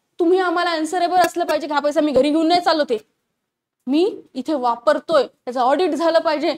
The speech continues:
त्याची व्यवस्थित फाईल तुम्ही तुमच्या पॉलिटिकल मास्टर्सला सेंड केली पाहिजे, कॅगनुसार त्याचं ऑडिट झालं पाहिजे. सिस्टम आहे आपल्याकडे, उत्तरदायित्व आलं पाहिजे. At the end ही पैसाच, तोच लुभावणार माणसाला,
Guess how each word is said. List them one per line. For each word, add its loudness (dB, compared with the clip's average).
त्याची -6
व्यवस्थित -2
फाईल -4
तुम्ही -8
तुमच्या -10
पॉलिटिकल -4
मास्टर्सला -10
सेंड -12
केली -12
पाहिजे, -8
कॅगनुसार -2
त्याचं -10
ऑडिट -10
झालं -18
पाहिजे. -20
सिस्टम -6
आहे -4
आपल्याकडे, -12
उत्तरदायित्व -10
आलं -20
पाहिजे. -20
At 2
the 2
end 6
ही 4
पैसाच, 0
तोच 0
लुभावणार -4
माणसाला, -18